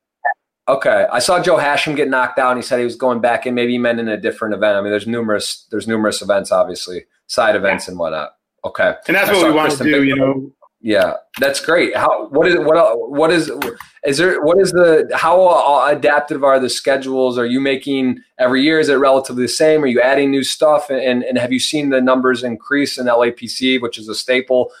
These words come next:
Speaker 1: for example? How have those numbers been over the past few years?
Speaker 2: So we did something this year that, you know, we haven't done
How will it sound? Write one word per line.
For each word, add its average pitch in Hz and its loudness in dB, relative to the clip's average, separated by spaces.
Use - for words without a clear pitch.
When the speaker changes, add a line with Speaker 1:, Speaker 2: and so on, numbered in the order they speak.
Speaker 1:
for 127 -2
example? 123 0
How 127 2
have 120 -4
those 123 0
numbers 110 -2
been 95 -2
over 104 0
the 101 -6
past 101 -2
few 104 -8
years? 92 -4
Speaker 2:
So 165 2
we 170 0
did 190 0
something 170 0
this 151 -2
year 147 2
that, 139 -4
you 151 -6
know, 131 -2
we 135 -2
haven't 131 -2
done 123 -4